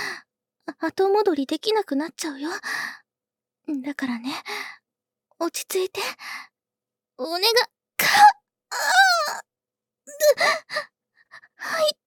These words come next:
ちゃった。うん。レ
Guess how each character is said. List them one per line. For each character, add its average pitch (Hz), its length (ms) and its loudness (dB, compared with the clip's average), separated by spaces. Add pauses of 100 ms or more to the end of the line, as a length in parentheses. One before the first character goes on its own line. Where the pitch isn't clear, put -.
(280)
ち - 200 -8
ゃ - 40 -2
っ - 20 0 (560)
た。 539 80 2 (2750)
う 403 60 0
ん。 - 20 2 (100)
レ - 80 -20